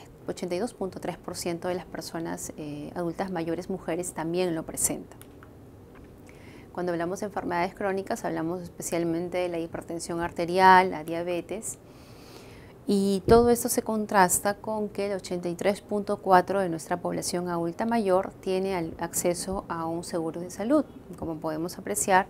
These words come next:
aún queda un porcentaje cercano al veinte por ciento que no tiene acceso a un seguro de salud.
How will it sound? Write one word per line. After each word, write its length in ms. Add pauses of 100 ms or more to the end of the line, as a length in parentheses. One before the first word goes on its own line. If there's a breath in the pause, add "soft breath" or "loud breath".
(140)
aún 260
queda 320
un 140
porcentaje 840
cercano 540
al 80
veinte 260
por 160
ciento 520 (440 loud breath)
que 160
no 300 (200)
tiene 540
acceso 600
a 80
un 140
seguro 400
de 100
salud. 340